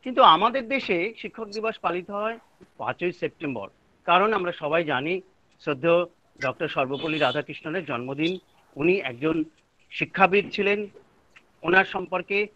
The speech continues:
যতটুকুই বলা হবে না কেন, ততটুকুই কম হবে। যাই হোক, আমি সময় কম নিয়েই বলতে চাইছি, ডক্টর সর্বপল্লী রাধাকৃষ্ণন,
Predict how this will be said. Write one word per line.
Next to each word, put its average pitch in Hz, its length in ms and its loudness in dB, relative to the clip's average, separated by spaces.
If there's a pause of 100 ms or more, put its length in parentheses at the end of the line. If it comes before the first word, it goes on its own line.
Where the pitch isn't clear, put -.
(180)
যতটুকুই 185 500 0
বলা 170 220 2
হবে 170 220 -4
না 165 100 -2
কেন, 151 340 -2 (580)
ততটুকুই 160 400 -6
কম 139 240 0
হবে। 90 260 -10 (600)
যাই 202 280 4
হোক, 233 180 4 (1500)
আমি 175 200 2
সময় 202 380 2
কম 202 240 4
নিয়েই 220 300 2
বলতে 202 280 2
চাইছি, 175 440 0 (1900)
ডক্টর 170 260 4
সর্বপল্লী 233 520 4
রাধাকৃষ্ণন, 233 720 4